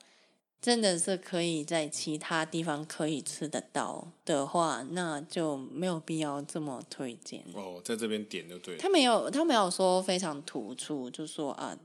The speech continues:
Speaker 1: 比其他，就是之前我们有推荐过金星的，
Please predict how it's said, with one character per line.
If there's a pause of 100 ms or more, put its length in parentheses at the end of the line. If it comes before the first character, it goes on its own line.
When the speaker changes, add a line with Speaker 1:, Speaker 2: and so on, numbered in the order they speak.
Speaker 1:
比
其
他，
就
是
之
前
我
们
有
推
荐
过
金
星
的，